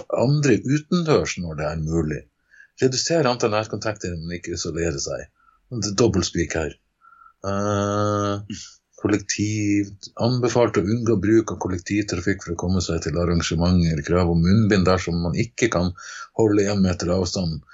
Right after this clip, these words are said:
I taxi er det påbudt om bruk av munnbind for både passasjerer og sjåfør. Jeg fikk ikke ta taxi før, det var nekta meg å være med i taxi, forresten. Så det gikk på bussen.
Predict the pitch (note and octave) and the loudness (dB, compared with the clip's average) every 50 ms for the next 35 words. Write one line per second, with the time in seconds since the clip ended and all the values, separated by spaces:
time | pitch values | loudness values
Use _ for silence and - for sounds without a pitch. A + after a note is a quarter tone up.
0 | - - - _ - - - - C#3+ C#3+ - - G#2 F#2+ G2+ F#2+ - - A#2+ C#3 | -20 -20 -14 _ -8 -4 -2 -2 -2 0 2 2 4 4 2 2 2 2 4 4
1 | C#3+ B2 A2+ B2 G#2+ - - _ - - - - _ _ _ _ _ _ _ _ | 4 2 2 0 0 0 -2 _ -16 -16 -16 -16 _ _ _ _ _ _ _ _
2 | _ - G#2 F#2+ F#2+ A2 A2+ A2+ A2 - F#2 F2+ G2 G#2 A2 A#2 A#2 A2+ A2 A2 | _ -16 -14 -8 -4 0 2 2 0 0 -4 -4 -4 -4 -6 -6 -6 -4 -2 -2
3 | G2 - - G2 F#2+ E2 D2+ G2 G2+ A2 A2 G#2+ - D#2+ - D2+ - - G2+ G2 | -2 -2 -2 -6 -6 -4 0 0 2 2 2 0 -4 -8 -10 -8 -6 -4 -4 -2
4 | F#2+ E2+ D#2+ - - D#2+ - F2+ E2+ E2 G2 - C#3 - - - - - - - | -2 -4 -6 -8 -10 -10 -6 -6 -4 -4 -2 -4 -4 -4 -6 -8 -8 -6 -4 -4
5 | - - - A2 - - - D#2 - D2+ D#2 D#2 - C#2+ D#2 E2 E2 F2 F#2 F#2 | -6 -4 -4 -6 -4 -6 -6 -8 -10 -10 -10 -8 -8 -8 -6 -2 -2 -2 0 -2
6 | - - - E2+ D2 C#2+ D#2 E2 E2 D#2+ D2+ D2 - D#2 D#2+ - - - - D2+ | -2 -2 0 0 0 0 -2 -2 -2 -2 -4 -6 -6 -6 -6 -6 -8 -10 -12 -12
7 | - - - - - - _ _ _ _ _ - - - - - - - - - | -12 -12 -10 -12 -12 -16 _ _ _ _ _ -20 -14 -2 4 6 6 8 8 6
8 | - - - - _ - - F2 - - - - - F2 E2+ A2 A2 - - D2 | 4 2 -4 -10 _ -12 -6 0 2 2 2 2 0 -2 2 2 2 2 0 -6